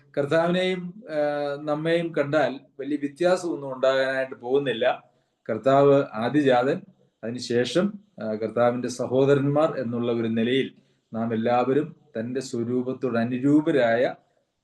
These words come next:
അനുരൂപമായ ഒരു സ്വരൂപമായിട്ട് തീരും. നമുക്ക് യോഹന്നാൻ എഴുതിയ ലേഖനം, ഒന്നാം ലേഖനം മൂന്നാം അധ്യായത്തിലും നമുക്ക് ഇത് സംബന്ധിച്ച് വായിക്കുവാനായിട്ട് കഴിയും. യോഹന്നാൻ എഴുതിയ ഒന്നാം ലേഖനം, അതിൻ്റെ, ആ, മൂന്നാം അധ്യായത്തിൻ്റെ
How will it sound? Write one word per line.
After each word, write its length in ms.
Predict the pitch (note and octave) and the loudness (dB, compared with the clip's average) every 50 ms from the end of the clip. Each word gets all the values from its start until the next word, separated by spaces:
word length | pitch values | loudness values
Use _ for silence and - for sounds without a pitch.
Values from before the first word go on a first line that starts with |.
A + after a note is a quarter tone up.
| _ - | _ -14
അനുരൂപമായ 760 | A#2+ A#2+ A#2+ B2+ C3+ C#3 C#3 D3+ C3+ B2 A#2 A#2 B2 D3 - - D3 | -12 -8 -4 -2 -2 0 0 -2 -2 0 0 0 0 -2 -2 -4 -6
ഒരു 120 | C3 B2+ | -6 -6
സ്വരൂപമായിട്ട് 720 | A#2+ - C3 A#2 A#2 A#2 A2+ A#2 A#2+ B2+ C3+ C#3+ D3+ C#3+ | -6 -6 -6 -4 -4 -2 -2 -2 0 0 2 2 2 2
തീരും. 240 | D3+ C3+ G#2+ - - _ _ _ _ _ _ _ - | 0 0 0 -4 -8 _ _ _ _ _ _ _ -10
നമുക്ക് 180 | F3 E3+ F3 F3 | -6 -2 0 2
യോഹന്നാൻ 400 | E3+ E3+ F3 F3 F3+ F3+ F#3 F#3 | 2 4 4 2 2 2 2 2
എഴുതിയ 360 | F3 E3 D#3+ D#3 D3+ D#3+ D#3 D3 | 2 0 -2 -2 -2 -2 -2 -2
ലേഖനം, 500 | C#3+ C#3+ C#3+ C#3+ C#3+ D#3 C#3 C3 B2 B2+ | -2 -2 -4 -4 -4 -6 -10 -10 -12 -12
ഒന്നാം 260 | C3 C#3 D3 D3 C#3+ | -10 -8 -8 -6 -2
ലേഖനം 320 | C#3 C3+ C3 C3+ C#3 C#3 | -2 -2 -2 -2 -4 -6
മൂന്നാം 340 | C3+ C3+ C3+ C#3 C#3+ D3 C#3+ | -8 -8 -6 -2 -2 -2 -2
അധ്യായത്തിലും 760 | C3+ - - C3 C3 C3 C3 B2+ C3 B2+ B2+ A#2 G2 - - - _ _ _ _ _ _ - | -2 -2 0 2 4 4 4 2 2 0 -2 -2 -2 -6 -10 -18 _ _ _ _ _ _ -10
നമുക്ക് 380 | B2+ C3 C3 B2 C3+ C#3 C3 B2 A2+ A#2 - | -8 -6 -6 0 4 6 6 6 4 2 -4
ഇത് 180 | C3 B2+ B2+ | -4 -2 -2
സംബന്ധിച്ച് 500 | B2 - C3+ A#2+ B2 A#2+ B2 B2 A2+ B2 | -2 -2 -2 -4 -2 -2 -2 -2 0 0
വായിക്കുവാനായിട്ട് 640 | A#2+ A2+ A#2 A#2 A#2 A2+ A#2 A#2+ B2 B2 B2 A#2+ B2 | 2 4 4 2 2 2 0 0 0 0 0 -2 0
കഴിയും. 360 | A#2+ A2 G#2+ A#2 C#3+ F3+ G3 - - _ _ _ _ _ _ _ _ _ _ _ - | 2 2 2 2 0 -2 -4 -8 -16 _ _ _ _ _ _ _ _ _ _ _ -4
യോഹന്നാൻ 460 | A#2 A#2 - B2 B2 A#2+ B2 B2 A#2+ | -4 -4 -2 -4 -4 -2 -2 0 0
എഴുതിയ 520 | A#2+ A2+ A2+ A2+ A2+ A#2 A#2 A#2 A#2 A2+ - - _ | 2 2 2 2 2 2 2 2 0 -2 -6 -14 _
ഒന്നാം 420 | - B2 B2 A#2 A#2 B2 B2+ B2+ A2+ | -12 -10 -8 -4 -2 -2 -2 0 2
ലേഖനം, 420 | A2+ A2+ A2+ B2 B2 C#3+ F#3+ A3+ - - - _ _ _ _ _ _ _ _ | 2 2 2 2 2 0 0 -2 -4 -10 -16 _ _ _ _ _ _ _ _
അതിൻ്റെ, 540 | A2+ A#2 A#2+ B2+ B2 B2+ A#2+ G2+ G2 - - - - - _ _ - - A#2+ | -2 -2 0 2 4 4 4 4 2 -2 -6 -14 -20 -20 _ _ -14 -8 -6
ആ, 260 | A2+ A2+ A2 A2 A2 | -4 -2 -2 -2 -4
മൂന്നാം 480 | A2+ A#2+ A#2+ A#2+ B2 B2+ C3 C3 C3 B2+ | -4 -6 -6 -8 -4 -2 -2 -2 -2 -2
അധ്യായത്തിൻ്റെ 640 | A#2 A#2 B2 B2 A#2+ A#2+ B2 B2 B2+ B2+ C3 C#3+ | -4 -4 -2 0 0 0 0 -2 -4 -4 -2 0